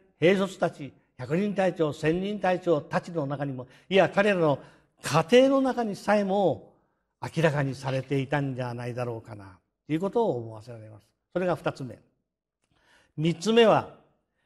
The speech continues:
十四節に書いてありますけども、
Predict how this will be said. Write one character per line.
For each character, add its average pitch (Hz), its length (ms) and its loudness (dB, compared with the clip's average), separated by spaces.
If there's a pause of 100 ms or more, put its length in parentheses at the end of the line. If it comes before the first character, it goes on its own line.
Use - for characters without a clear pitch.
(320)
十 160 420 0
四 185 260 4
節 139 220 -8
に 123 120 -10
書 135 160 -2
い 120 60 0
て 123 80 -4
あ 123 40 -2
り 117 80 -6
ま 123 120 -10
す - 80 -16
け 135 100 -4
ど 120 120 -8
も、 156 420 0